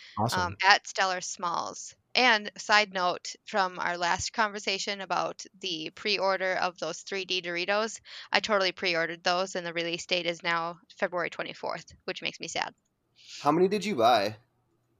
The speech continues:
Speaker 2: Um, I bu-, <laughs> I think I bought, like, six bags or something.
Speaker 3: Wait, like, three of each flavor? How many flavors are there?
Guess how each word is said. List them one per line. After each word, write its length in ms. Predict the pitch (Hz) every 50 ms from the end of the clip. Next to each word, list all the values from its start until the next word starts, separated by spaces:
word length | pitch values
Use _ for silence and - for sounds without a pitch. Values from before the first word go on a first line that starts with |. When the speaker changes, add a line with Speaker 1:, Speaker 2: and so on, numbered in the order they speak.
| _ _ _ _ _ _ _ _ _ _ _ _ _ - - - _ _ -
Speaker 2:
Um, 1300 | 208 208 208 202 202 196 196 190 185 180 180 175 180 180 180 185 185 190 190 196 214 240 269 294 277 _ _ _ _ _ _ _ _ _ - -
I 140 | 190 214 214 -
bu-, 60 | - - - - - _ _ _
<laughs> 340 | - - - - - -
I 60 | - 220
think 220 | 247 262 208 269
I 80 | 247 214
bought, 220 | 208 202 147 170
like, 180 | 196 175 - -
six 240 | - 208 190 202 - -
bags 300 | 170 170 175 190 185 196
or 80 | 214 196
something. 400 | 220 202 202 196 214 226 220 214 - - - - - _ _ _ -
Speaker 3:
Wait, 320 | 151 156 147 143 135 - -
like, 240 | 139 143 139 139 -
three 340 | - 123 131 139 135 139 123
of 160 | 117 127 120
each 180 | 123 131 - -
flavor? 300 | - - 120 127 139 - 135
How 120 | 147 151
many 180 | 165 160 156 156
flavors 340 | - 143 139 135 120 117 107
are 120 | 104 101 101
there? 260 | 95 98 101 104